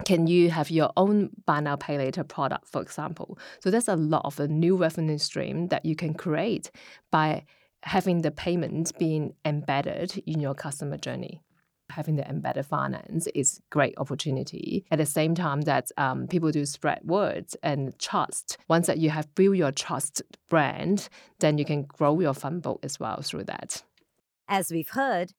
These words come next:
Speaker 2: the right payment solution provides a seamless experience for customers, generates valuable data insights for brands,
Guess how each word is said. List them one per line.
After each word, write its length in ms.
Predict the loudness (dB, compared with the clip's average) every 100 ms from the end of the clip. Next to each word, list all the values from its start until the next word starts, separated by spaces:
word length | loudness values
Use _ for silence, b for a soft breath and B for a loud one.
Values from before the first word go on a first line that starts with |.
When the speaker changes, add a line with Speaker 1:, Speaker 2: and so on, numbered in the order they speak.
| _
Speaker 2:
the 120 | -2
right 340 | 2 2 0 -4
payment 420 | -2 0 2 0
solution 640 | 0 0 0 -2 -2 -4 -10 -4
provides 440 | 0 2 0 -2 -6
a 60 |
seamless 680 | -6 -4 0 0 0 0 -2
experience 880 | -4 -4 -2 0 2 0 -2 -8 -10 -6
for 140 | -6
customers, 840 | -2 0 0 0 0 0 0 -4 -8 -2
generates 560 | 2 2 2 0 -2
valuable 640 | 0 2 2 2 2 2 0
data 400 | 0 0 0 -2
insights 560 | -2 -2 0 0 -2
for 140 | -6 -6
brands, 580 | -4 -4 -2 -4 -6